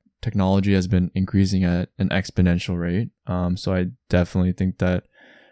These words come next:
self-driving cars, I mean, I'm hoping the infrastructure set up for automated driving will be better.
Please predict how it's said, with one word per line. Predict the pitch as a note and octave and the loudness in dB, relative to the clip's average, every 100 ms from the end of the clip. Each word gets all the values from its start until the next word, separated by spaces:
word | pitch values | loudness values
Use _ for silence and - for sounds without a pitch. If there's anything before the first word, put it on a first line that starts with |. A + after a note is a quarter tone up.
| _ _ _ _ _ | _ _ _ _ _
self-driving | - - F2+ F2 G2 F2+ F2+ F2+ | -6 0 0 2 2 2 2 0
cars, | G2 G2 G2+ G#2 G2+ | 4 6 6 6 2
I | - | 2
mean, | F#2+ F#2+ | 2 2
I'm | G2+ | 2
hoping | G#2 A#2+ A#2 | 2 4 4
the | F#2+ | 4
infrastructure | F#2 G#2 A2+ - A2 - - | 4 2 0 2 0 0 -4
set | G#2+ G2 | -2 0
up | G2+ G#2 | 0 -2
for | - F#2+ - | -2 0 2
automated | F#2+ G2 G2 F#2 | 2 4 6 4
driving | F2+ F#2 F#2+ G#2+ | 4 4 4 2
will | G#2 | 2
be | F#2+ | 0
better. | F2+ F2+ F#2 A#2 C3+ | 0 2 2 2 0